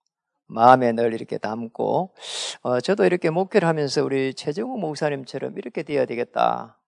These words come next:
이런 생각을 늘 많이 했습니다.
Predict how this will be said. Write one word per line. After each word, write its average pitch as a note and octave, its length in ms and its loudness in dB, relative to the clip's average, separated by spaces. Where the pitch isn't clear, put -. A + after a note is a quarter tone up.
이런 F#3+ 220 4
생각을 D3+ 440 2
늘 B2 260 0
많이 A2+ 240 -6
했습니다. A#2 640 -10